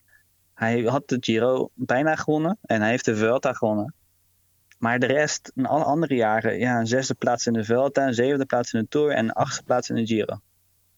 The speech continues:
Dat is blijkbaar gewoon zijn constante niveau. En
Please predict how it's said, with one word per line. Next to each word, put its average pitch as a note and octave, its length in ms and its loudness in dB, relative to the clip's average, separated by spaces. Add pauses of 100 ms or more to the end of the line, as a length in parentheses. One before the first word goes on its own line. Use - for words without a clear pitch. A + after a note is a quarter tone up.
(280)
Dat D#3 240 -2
is F#3 140 0
blijkbaar C#3 380 2
gewoon A2 200 0
zijn A2+ 140 0
constante A#2+ 460 -2
niveau. A#2 520 2
En A2+ 280 0